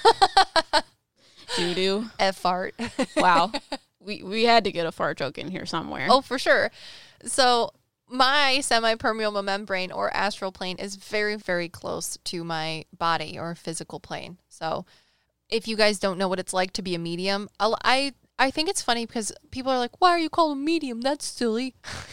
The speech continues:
Speaker 1: It's because I'm the physical body or media or medium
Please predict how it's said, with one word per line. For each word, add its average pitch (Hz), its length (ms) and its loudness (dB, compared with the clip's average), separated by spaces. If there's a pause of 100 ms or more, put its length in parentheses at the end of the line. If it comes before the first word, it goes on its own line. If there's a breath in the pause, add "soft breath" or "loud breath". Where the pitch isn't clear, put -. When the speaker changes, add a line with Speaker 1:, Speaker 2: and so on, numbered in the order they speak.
(600 loud breath)
Speaker 1:
It's - 220 -2
because 269 340 -2
I'm 254 300 2
the 220 260 2 (240 soft breath)
physical 277 640 0
body 196 560 4
or 175 400 0
media 196 760 0
or 175 320 -2 (100)
medium 185 680 -4